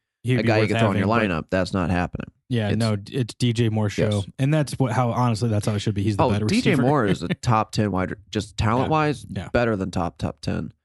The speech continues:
Speaker 1: Yeah, he's,
Speaker 2: in the
Speaker 1: he's
Speaker 2: N F L. He's
Speaker 1: amazing.
Speaker 2: incredible.
Speaker 1: Yep.
Speaker 2: Just buy him now. This is gonna continue.
Speaker 1: All right, moving on to, uh, one of my guys, Stefon Diggs. Um, I
Speaker 2: This
Speaker 1: th-
Speaker 2: is a sneaky one.
Speaker 1: I think you can, you can kind of almost buy him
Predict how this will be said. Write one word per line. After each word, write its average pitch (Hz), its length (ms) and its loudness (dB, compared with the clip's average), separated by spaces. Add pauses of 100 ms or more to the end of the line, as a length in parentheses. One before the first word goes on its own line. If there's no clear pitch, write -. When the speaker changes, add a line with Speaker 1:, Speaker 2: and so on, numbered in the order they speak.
(100)
Speaker 1:
Yeah, - 220 -14
he's, 117 160 0
Speaker 2:
in 101 80 0
the - 80 0
Speaker 1:
he's 85 80 -2
Speaker 2:
N 120 80 0
F 110 60 0
L. 95 140 -2
He's 104 180 0
Speaker 1:
amazing. 107 120 -2
Speaker 2:
incredible. - 420 -8 (320)
Speaker 1:
Yep. - 100 -16 (280)
Speaker 2:
Just 98 320 -8
buy 117 200 2
him 110 100 0
now. 95 220 0
This 95 140 -4
is - 80 -12
gonna 78 220 -4
continue. - 340 -8 (1040)
Speaker 1:
All 131 600 2
right, 110 460 0
moving 139 320 2
on 135 240 2
to, 123 440 2
uh, 120 240 2
one 127 160 2
of 127 60 2
my 123 140 2
guys, 123 480 -2 (180)
Stefon 160 420 0
Diggs. 127 360 0 (800)
Um, 113 580 4 (500)
I 127 80 4
Speaker 2:
This 170 100 2
Speaker 1:
th- 160 120 2
Speaker 2:
is 156 60 0
a 143 120 2
sneaky 110 460 -4
one. 58 220 -8 (320)
Speaker 1:
I - 40 -16
think 214 240 0
you 254 60 2
can, 214 200 -2 (240)
you 147 100 2
can 135 140 -6
kind 220 340 -2
of 139 140 2
almost 135 540 0
buy 131 260 2
him 120 500 2